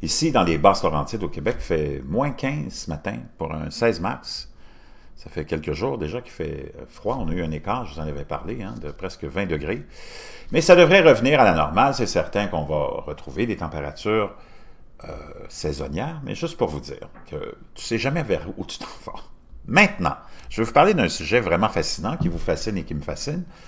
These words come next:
Nos origines, la vie, euh, au-delà de notre, euh, frontière, peut-être de la vie, euh,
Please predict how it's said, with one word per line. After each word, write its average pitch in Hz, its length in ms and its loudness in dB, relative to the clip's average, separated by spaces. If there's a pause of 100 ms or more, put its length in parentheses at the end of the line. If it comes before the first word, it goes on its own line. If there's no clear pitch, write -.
(120)
Nos 120 280 6
origines, 143 840 4 (320)
la 185 160 10
vie, 104 500 0 (1120)
euh, 80 160 -10
au-delà 110 520 4
de 92 180 4
notre, 80 420 -4
euh, 69 200 -6 (100)
frontière, 82 960 -6 (840)
peut-être 151 760 0
de 78 140 -6
la 85 100 6
vie, 87 400 -4 (580)
euh, 78 140 -8